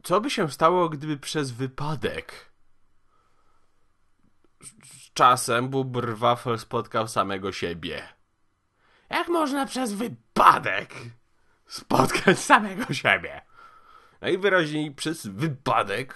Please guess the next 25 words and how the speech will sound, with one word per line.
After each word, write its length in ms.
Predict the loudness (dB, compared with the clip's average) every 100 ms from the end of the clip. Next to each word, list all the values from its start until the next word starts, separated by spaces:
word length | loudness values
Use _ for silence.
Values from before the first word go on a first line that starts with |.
| -20 -20 _ _ _
z-, 200 | -16 -12 -14 -14 -4
a-, 100 | -4
zatomizowałby 920 | -2 -4 -2 -2 0 0 0 -2 -4
machu-, 580 | -6 -4 -4 -4 -10 -12
mach-, 340 | -6 -4 -4 -10 _
machinę 560 | -4 -4 -4 -6 -4 -8 _ _
czasu 680 | -2 0 0 -2 -2 -2 -6 _ -20
i 100 | -6
klonowania 840 | -2 -2 -2 0 0 2 0 0
i 80 | -2
by 140 | -8
się 500 | -10 -4 -2 -2 -2 -8 _ -20 -20 _ _ _ _ -10
przeniósł 580 | 0 2 2 -2 -6
kilka 300 | -4 -4 -2
metrów 380 | -4 -4 -6 -6
dalej 680 | 2 4 4 0 -4 -6 -6
na 100 | -6
miękkie 360 | -6 -10 -12 -10
poduszki 560 | -8 -8 -8 -10 -10
i 60 | -10
by 80 | -10
wtedy 280 | -10 -10
spotkał 440 | -10 -12 -10 -8 -8
sam 220 | -8 -8
siebie. 560 | -10 -10 -12 -14 -16